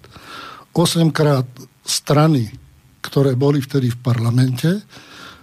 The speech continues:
hlasovali a zastávali názor, že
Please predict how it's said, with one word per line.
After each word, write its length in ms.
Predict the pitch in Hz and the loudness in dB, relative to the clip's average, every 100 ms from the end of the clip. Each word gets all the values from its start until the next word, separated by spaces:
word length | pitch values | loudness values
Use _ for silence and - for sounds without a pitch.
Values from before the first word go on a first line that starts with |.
| - | -10
hlasovali 720 | - 117 165 - 196 190 175 | 0 2 2 2 0 2 2
a 160 | 160 117 | 0 0
zastávali 560 | 156 151 170 165 160 127 | -2 -2 0 0 2 2
názor, 480 | 123 123 120 160 | 2 0 0 0
že 320 | 143 139 - | 0 0 -2